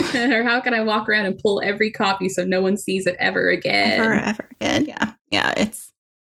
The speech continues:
Speaker 2: it's an interesting thing. Do you feel like, I mean, I, I feel like since you've been writing publicly, blogging and, and, and, um, publishing articles and things like that, and then into the book,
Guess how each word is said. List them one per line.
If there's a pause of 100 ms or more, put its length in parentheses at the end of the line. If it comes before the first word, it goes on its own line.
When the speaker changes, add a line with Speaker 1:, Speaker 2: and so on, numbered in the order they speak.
(640)
Speaker 2:
it's
an
interesting
thing.
Do
you
feel
like, (480)
I
mean,
I,
I
feel
like
since
you've
been
writing
publicly,
blogging
and, (180)
and, (200)
and, (140)
um, (480)
publishing
articles
and
things
like
that,
and
then
into
the
book,